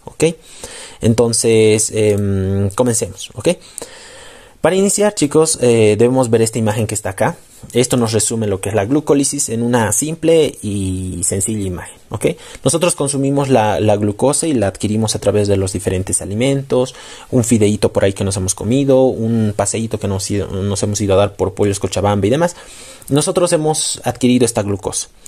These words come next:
La glucosa se absorbe y es ingresada dentro de la célula a través de diferentes transportadores. La glucosa está dentro de la célula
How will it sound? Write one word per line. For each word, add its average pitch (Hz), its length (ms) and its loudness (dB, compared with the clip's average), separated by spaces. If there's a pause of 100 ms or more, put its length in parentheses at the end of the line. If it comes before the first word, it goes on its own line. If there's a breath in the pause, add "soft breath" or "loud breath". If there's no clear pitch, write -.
(340 loud breath)
La 113 140 4
glucosa 113 440 0
se - 140 0
absorbe 143 460 2
y 117 180 2
es - 140 -2
ingresada 104 640 -2
dentro 92 480 -2
de 98 80 4
la 107 100 4
célula 185 400 0
a 127 80 -8
través 156 300 4
de 156 80 4
diferentes 123 640 0
transportadores. 95 1040 -2
La 90 180 -2
glucosa 92 560 0
está - 300 -10 (100)
dentro 160 540 2
de 170 80 4
la 165 100 2
célula 165 420 0